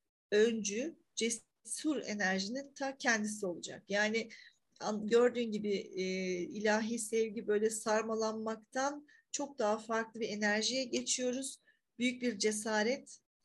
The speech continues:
büyük bir mücadele alanında kendimizi çok güçlü hissedeceğimizi gösteriyor. Şimdi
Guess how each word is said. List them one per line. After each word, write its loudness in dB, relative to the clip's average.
büyük -4
bir 0
mücadele 2
alanında -4
kendimizi 0
çok -2
güçlü -2
hissedeceğimizi -2
gösteriyor. 0
Şimdi 0